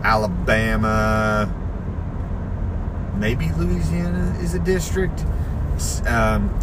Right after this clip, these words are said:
Kentucky and Tennessee, they're a district. Uh, Virginia, West Virginia, that's a district. And so I have to travel to a lot of these conferences with pastors as part of my job, uh, just to be a representative of, of Southern Wesleyan University.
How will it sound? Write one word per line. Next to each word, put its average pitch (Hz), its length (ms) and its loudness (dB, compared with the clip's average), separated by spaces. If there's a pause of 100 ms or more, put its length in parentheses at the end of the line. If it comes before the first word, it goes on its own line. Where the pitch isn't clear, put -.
Kentucky 123 520 2
and 117 120 2
Tennessee, 117 500 2
they're 104 240 4
a 92 80 -2
district. - 580 -2 (380)
Uh, 95 240 2
Virginia, 117 440 0
West 135 340 2
Virginia, 98 500 0
that's 107 260 2
a 110 60 -4
district. 90 500 0 (460)
And 107 120 0
so 113 520 2 (600)
I 139 180 6
have 147 140 -4
to - 60 -2
travel 147 500 2
to 117 200 0
a - 20 2
lot 117 440 4
of 117 100 0
these 113 320 2
conferences 196 1000 2
with 202 200 -2
pastors 101 680 0
as - 80 -4
part 104 220 0
of - 40 0
my 101 120 2
job, 110 600 2 (600)
uh, 113 240 2
just 156 180 0
to - 80 0
be 165 100 4
a 151 60 2
representative 127 840 2
of, 104 180 -2
of 127 180 -2
Southern 113 320 0
Wesleyan 110 460 0
University. 131 680 0